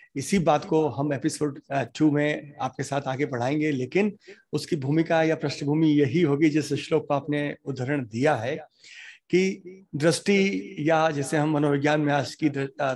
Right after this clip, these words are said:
आज की तारीख में पैराडाइम कह सकते हैं, एक बिलीफ सिस्टम कह सकते हैं, और यही बिलीफ सिस्टम ही कई बार हमारे लिए दृष्टि, आ, को, आ, दूषित भी कर देता है, यानी हम सही दृष्टि ले भी नहीं पाते हैं।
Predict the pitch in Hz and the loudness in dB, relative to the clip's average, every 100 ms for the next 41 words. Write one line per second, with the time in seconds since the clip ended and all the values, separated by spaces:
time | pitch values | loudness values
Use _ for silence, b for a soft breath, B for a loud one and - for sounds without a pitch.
0 | - 127 123 143 - 135 - _ 131 131 | -6 -6 -2 -4 -4 -8 -8 _ -2 2
1 | 160 143 123 127 160 _ b b - 131 | 2 0 -4 -6 -6 _ b b -6 -2
2 | 143 135 151 147 131 - - 113 107 123 | 0 2 0 -2 -6 -8 -10 -10 -8 -8
3 | 113 131 160 156 147 - 139 123 113 113 | -4 2 2 2 -6 -4 -6 -6 -8 -10
4 | 104 107 95 110 _ B B B B B | -12 -12 -14 -20 _ B B B B B
5 | 135 135 135 156 143 160 147 147 - 160 | -4 -2 2 2 2 0 0 -4 -2 0
6 | 143 156 147 143 151 143 123 135 151 147 | 2 0 2 2 0 -2 -2 -2 0 0
7 | 156 131 123 - 156 151 - - - 127 | 0 -2 -6 0 2 2 -2 -14 -12 -10
8 | 123 - 143 139 - 113 113 - - 139 | -8 -2 -2 -2 -6 -6 -6 -8 -4 -4
9 | - 143 139 117 120 113 110 98 123 b | -2 -4 -4 -4 -6 -6 -6 -6 -10 b
10 | b 131 127 143 139 135 139 135 - 123 | b -4 -2 -2 -4 -4 -2 -4 -6 -4
11 | 127 143 131 110 - 110 | -2 -2 -4 -8 -10 -14